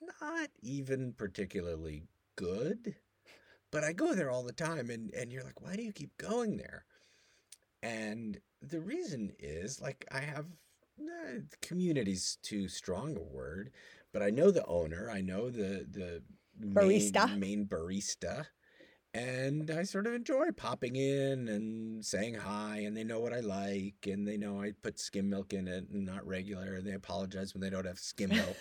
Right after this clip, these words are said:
Speaker 2: <laughs>
Speaker 1: which is probably one out of every ten times, which is another reason why Joyce asks me why I go there.
Speaker 2: <laughs>
Speaker 1: And I try not to get annoyed now when they don't have skim work 'cause,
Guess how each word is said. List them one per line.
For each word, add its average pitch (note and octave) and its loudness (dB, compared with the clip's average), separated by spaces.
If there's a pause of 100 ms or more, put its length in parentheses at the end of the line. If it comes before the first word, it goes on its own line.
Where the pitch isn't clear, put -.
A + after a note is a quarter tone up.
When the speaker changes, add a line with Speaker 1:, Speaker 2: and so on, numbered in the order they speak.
(160)
Speaker 2:
<laughs> - -16
Speaker 1:
which G2 -4
is F#2 -2
probably F#2 0 (240)
one F#2 2
out F2+ 0
of F2+ -2
every F#2 -2
ten F#2+ -2
times, F2+ -2
which - -6
is E2+ -8
another E2+ -6
reason E2+ -8
why D#2 -6
Joyce E2 -6
asks E2+ -8 (500)
me F2+ -4
why D#2 -4
I F4+ 4
go D#2 -2
there. - -4 (100)
Speaker 2:
<laughs> C#4 2 (520)
Speaker 1:
And F#2 0
I F#2 0
try F#2+ 4
not D2+ -2
to - -12
get D2+ -6
annoyed C#2+ -4
now D2 -6
when D#2+ -8
they D#2+ -6
don't D2 -6
have - -12
skim - -8
work - -10
'cause, D2+ -8